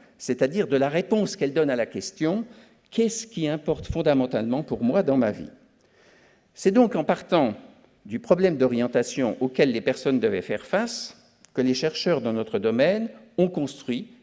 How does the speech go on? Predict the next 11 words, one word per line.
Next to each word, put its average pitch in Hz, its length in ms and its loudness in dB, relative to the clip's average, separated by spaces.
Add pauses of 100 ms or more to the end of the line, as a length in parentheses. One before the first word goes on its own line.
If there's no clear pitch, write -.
leurs 156 200 0
questions 123 560 -4 (100)
et 120 60 0
leurs 131 200 0
hypothèses 151 440 2
de - 80 -2
recherche - 560 -2 (180)
fondamentales 107 840 0 (300)
en 143 100 2
se 147 80 -4
référant 135 560 0